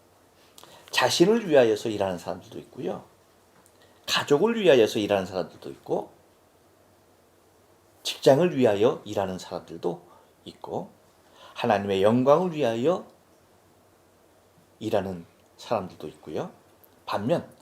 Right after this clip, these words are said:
아무런 생각 없이 일하는 사람들 또한 있습니다. 이렇듯 같은 환경이지만 전혀 다른 생각을 가지고 그 일을 한다는 거죠. 우리는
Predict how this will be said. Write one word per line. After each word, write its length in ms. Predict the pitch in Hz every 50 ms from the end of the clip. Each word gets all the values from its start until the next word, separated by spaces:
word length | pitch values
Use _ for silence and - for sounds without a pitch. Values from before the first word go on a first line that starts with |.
| _ _ - - - - -
아무런 500 | - - 120 123 135 139 143 180 196 190
생각 400 | 185 - - 180 165 160 147 117
없이 360 | 92 90 - - - 165 - - - - - - -
일하는 400 | - 101 107 104 92 87 87 82
사람들 420 | 82 - - 113 98 90 82 82 82 _
또한 320 | - - 120 180 233 254 - - _ _ _ _ _ _ _
있습니다. 520 | - 101 - - - - - - - - - - _ _ _ _ _ _ _ _ _ _ _ _ _ _ _ _ _ _ - _ _ -
이렇듯 540 | 170 185 247 247 247 - 110 78 - - - _ _ _ _ _ _ _ _ _ _ _ _ _ _ _ _ _ _ _ -
같은 320 | - - 165 - 262 240 240
환경이지만 720 | 196 190 180 165 131 113 - - 82 90 131 196 247 - - - - _ _ _
전혀 680 | - - - - 165 156 185 180 175 - 240 247 262 240
다른 280 | - - 190 185 185 175
생각을 460 | - - 214 190 180 165 143 135 117
가지고 500 | - 90 - - - - 180 226 233 - - _ _ _ _ _ _ _ _ _ _ _ _ _ _ _ _ _ _ _ -
그 160 | - 131 113
일을 400 | 92 87 - - - 131 175 - - - - -
한다는 480 | - - - 160 135 - 87 82 85 -
거죠. 260 | - - - - - _ _ _ _ _ _ _ _ _ _ _ _ _ _ _ _ _ _ _ _ _ _ _ _ _ _ _ _ _ - - - - - - - - - - -
우리는 580 | - 135 156 226 240 165 160 190 160 110 90